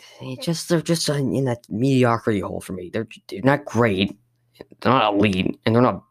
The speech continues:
garbage. So it's just like, ugh, like, the defense needs help still. I mean, they brought in some Patrick Peterson. Is he, he's lost a step, and he's been hurt. He's not the same. You know, he's a thirty-two now. It's not the same. You know,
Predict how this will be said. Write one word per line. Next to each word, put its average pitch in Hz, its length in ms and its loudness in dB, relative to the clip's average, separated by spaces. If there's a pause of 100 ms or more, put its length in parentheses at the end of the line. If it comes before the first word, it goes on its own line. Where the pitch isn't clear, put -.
(440)
garbage. 101 560 -2
So 107 260 -2
it's 110 120 -4
just - 180 -6
like, 101 240 -2 (1400)
ugh, 139 280 2 (180)
like, 110 140 -6
the - 80 -8
defense 127 680 -2
needs 127 280 -4
help 127 300 -2
still. 127 440 0
I 113 60 -2
mean, 104 120 0
they 104 80 0
brought 113 200 0
in 107 100 -2
some 110 260 -6
Patrick - 380 -10
Peterson. 110 500 -4
Is 95 140 -4
he, 110 160 -4
he's 104 240 -6
lost 101 260 -4
a 92 40 -8
step, 98 420 -4 (1500)
and 104 100 4
he's 104 160 4
been 98 200 4
hurt. 98 340 2
He's 101 160 -2
not 98 160 -2
the - 40 -16
same. 110 300 -6
You 101 80 -2
know, 101 60 0
he's 98 180 -4
a 98 60 -6
thirty-two 98 500 -2
now. 95 160 -2
It's 95 140 -4
not 101 100 0
the 95 80 -8
same. 98 340 0 (680)
You 117 120 0
know, 101 180 0